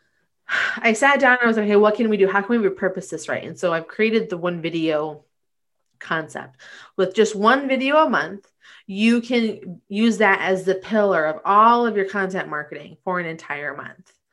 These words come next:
So many times we get kind of wrapped up in this idea of, like, always being on this hamster wheel of creating content, that the people are trying to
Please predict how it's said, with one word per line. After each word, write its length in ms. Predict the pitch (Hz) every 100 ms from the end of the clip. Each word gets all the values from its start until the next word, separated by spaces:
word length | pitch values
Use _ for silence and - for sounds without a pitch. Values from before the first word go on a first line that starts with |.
| _ - -
So 220 | - 247
many 240 | 254 262 254
times 480 | - 240 226 226 196
we 120 | 214
get 240 | 208 190
kind 140 | 214 190
of 120 | 170
wrapped 300 | 175 175 190
up 120 | 196
in 80 | 190
this 180 | 180 180
idea 320 | 165 175 175
of, 60 |
like, 180 | 165 151 -
always 280 | 175 180
being 120 | 175 165
on 80 |
this 100 | 156
hamster 520 | - - 151 165 - 170
wheel 140 | 170
of 120 | 160
creating 300 | - 143 135
content, 560 | 135 - 185 185 175 - - - _
that 120 | 147
the 80 | 180
people 200 | 185 185
are 100 | 156
trying 400 | - 180 170 175
to 180 | 175